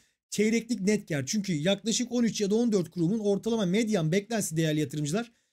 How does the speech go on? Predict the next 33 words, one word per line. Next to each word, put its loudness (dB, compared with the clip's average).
kırk 0
yedi 2
buçuk 2
milyar 2
T 2
L'lik 2
Türk -2
Hava 4
Yolları'nın 2
çeyreksel 2
bazda 2
net 4
kar 0
açıklaması -2
şeklindeydi. -2
Ama 2
bakıyorsunuz -2
elli 4
bir 4
buçuk 0
milyar 2
T 2
L 2
rakamında 0
açıklanmış -2
net 0
kar. -6
Yani 2
çeyreksel 2
bazda 2
net 2
kar 0
rakamı 4